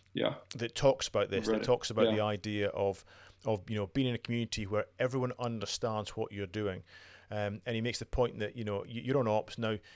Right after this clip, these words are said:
Speaker 2: You might be a S F, so, uh, you know, you might, you might be, you know, a special forces guy who is literally hitting targets under fire, you know,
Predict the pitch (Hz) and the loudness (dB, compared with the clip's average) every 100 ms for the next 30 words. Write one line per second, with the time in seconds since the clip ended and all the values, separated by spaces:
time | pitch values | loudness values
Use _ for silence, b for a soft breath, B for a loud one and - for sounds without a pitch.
0 | b b b - 131 127 117 110 113 _ | b b b -8 -2 0 0 -2 -10 _
1 | - 110 - 120 - 120 120 - 123 127 | -8 -8 -2 0 2 2 0 -2 -2 -2
2 | 110 - 113 98 - 113 117 120 120 117 | -2 -4 -6 -6 -6 -6 -4 -4 -2 -2
3 | 117 107 104 - 117 104 95 - 113 - | -2 -4 -8 -10 -6 -4 -4 -6 -4 -2
4 | 135 113 113 104 95 113 104 113 123 98 | -2 0 0 0 -2 -2 -2 0 0 0
5 | 101 95 - - - - 113 - 110 107 | -6 -8 -10 -4 -4 -4 -6 0 0 0
6 | 101 - - - 123 113 - 107 101 104 | -4 -4 -4 -2 0 0 0 0 0 2
7 | 104 92 b b b b _ - 107 | 0 -2 b b b b _ -8 -8